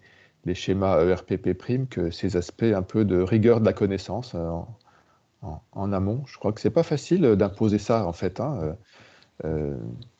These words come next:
ça, on, on, on passe pour des empêcheurs de tourner en rond un peu quand même quand on veut introduire de la rigueur avant de commencer à parler.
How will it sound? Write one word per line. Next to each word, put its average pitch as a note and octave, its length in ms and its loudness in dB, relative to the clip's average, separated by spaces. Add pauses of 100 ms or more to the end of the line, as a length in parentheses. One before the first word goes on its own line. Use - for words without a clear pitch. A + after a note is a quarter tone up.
(240)
ça, - 140 0
on, B2 460 0
on, B2+ 140 2
on C#3+ 160 0
passe D3 220 4
pour C3+ 160 4
des A#2+ 160 6
empêcheurs A#2 400 0
de G#2 80 2
tourner G#2 320 -2
en G2+ 120 2
rond E3 180 0
un B2+ 80 2
peu B2 200 0
quand G#2+ 120 0
même G2+ 160 -2
quand - 240 -8
on G#2+ 80 -2
veut G#2 180 4
introduire G#2 400 2
de G2 60 0
la G2 80 4
rigueur G#2+ 340 2
avant F#2+ 160 0
de G2+ 60 -6
commencer G2 460 -2
à F2 120 2
parler. F#2 340 -4